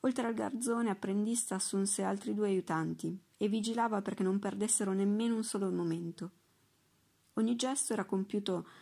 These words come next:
secondo un programma di tempo rigorosamente calcolato. Nella bottega del signor Fusi penzolava un cartello che diceva: "Tempo risparmiato è tempo raddoppiato."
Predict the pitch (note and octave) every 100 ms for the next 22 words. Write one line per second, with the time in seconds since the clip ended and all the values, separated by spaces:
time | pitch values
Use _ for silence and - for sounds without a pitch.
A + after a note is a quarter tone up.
0 | - - - A3 A#3+ A#3+ A#3 G3+ G3+ G#3+
1 | G#3 F3+ G3+ G3+ G3+ F#3+ G3 F#3+ F#3+ F#3+
2 | G3+ G3+ F#3+ F3 F#3+ F3+ D#3 D#3+ E3 E3+
3 | _ _ _ _ _ - - _ - -
4 | - G3 G3+ G3+ A#3 - B3 G3 F3 F3+
5 | G3+ G3 A#3+ - B3 B3 A#3+ - _ _
6 | - A#3+ G#3+ G#3 G3+ F3 F3+ F#3+ G#3 -
7 | A#3+ A3+ G3 G3 F3 F#3+ - D#3+ E3 E3
8 | _ _ _ _ _ _ _ _ _ _
9 | _ C#4+ B3+ G3+ F#3 F#3 F#3+ - F#3 G3
10 | A3 B3 B3 - - _ - G#3+ - -
11 | _ - A#3 B3 A#3+ B3 - F#3 G3+ G3+
12 | G3+ - D3+ -